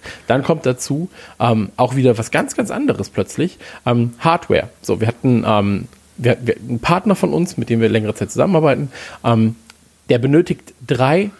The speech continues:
Schrauben. Drei Schrauben in seinem Produkt sind aus China. Diese Schrauben, da hat China ein Patent drauf. Ich glaube, es sind Schrauben. Irgendwas jedenfalls. Ir-, irgendwas, worauf sie ein Patent haben. Eine Firma aus China hat darauf ein Patent.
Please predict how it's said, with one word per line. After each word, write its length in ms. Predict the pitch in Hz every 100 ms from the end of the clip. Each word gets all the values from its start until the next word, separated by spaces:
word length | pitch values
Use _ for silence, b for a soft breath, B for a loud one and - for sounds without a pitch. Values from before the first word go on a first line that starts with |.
| -
Schrauben. 720 | - - 135 135 110 98 160 -
Drei 320 | - 151 202
Schrauben 480 | - - 127 175 190
in 240 | 151 165
seinem 280 | 151 127 127
Produkt 460 | - 120 139 - -
sind 320 | 120 120 147
aus 220 | - - -
China. 460 | - 156 143 87 - _ B B B
Diese 160 | - 123
Schrauben, 460 | 127 120 151 185 147
da 80 |
hat 80 | 123 - -
China 380 | 127 - 185 143
ein 100 | 123
Patent 540 | 127 - 139 147 -
drauf. 260 | - - - -
Ich 120 | 117
glaube, 160 | 127 120
es 60 |
sind 120 | 117
Schrauben. 300 | - 107 98
Irgendwas 420 | 139 151 123 - -
jedenfalls. 340 | 113 98 95
Ir-, 200 | - 156
irgendwas, 360 | 202 202 175 -
worauf 200 | 131 -
sie 100 | 135
ein 40 |
Patent 340 | 120 123 117 104
haben. 240 | 85 -
Eine 180 | - 110
Firma 280 | - 170 160
aus 120 | 123
China 180 | - 131
hat 100 | 123
darauf 220 | 113 -
ein 40 |
Patent. 280 | 120 - -